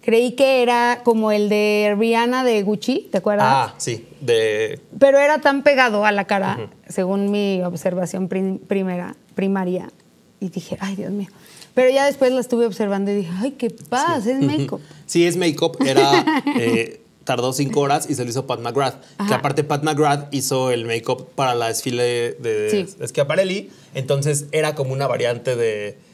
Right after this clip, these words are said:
Speaker 2: de lo que se presentó de algunos looks de modelos dentro del desfile. El de Doja era una variante,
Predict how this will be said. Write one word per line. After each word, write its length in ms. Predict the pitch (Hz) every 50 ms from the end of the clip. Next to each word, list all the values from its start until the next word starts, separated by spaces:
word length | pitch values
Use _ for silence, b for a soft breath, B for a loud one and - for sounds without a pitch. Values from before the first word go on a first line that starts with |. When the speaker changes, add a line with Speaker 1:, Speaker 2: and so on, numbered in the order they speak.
| b b b b -
Speaker 2:
de 100 | 131 120
lo 100 | 120 113
que 80 | -
se 100 | 120 120
presentó 800 | 95 120 123 107 117 113 110 113 127 123 123 123 127 123 123 120
de 80 | 123
algunos 260 | 120 120 127 131 135 120
looks 180 | 123 120 110 120
de 60 | 123
modelos 560 | 113 113 117 110 - 117 120 117 - - -
dentro 260 | 127 117 107 113 113
del 80 | 113 107
desfile. 480 | 107 - - 127 123 135 151 180 - b b b b b b _ _ -
El 180 | - 123 120 113
de 120 | 117 113
Doja 340 | 113 123 127 127 117 135 123
era 120 | 120 120 117
una 140 | 113 117 113
variante, 420 | 110 113 131 139 131 - -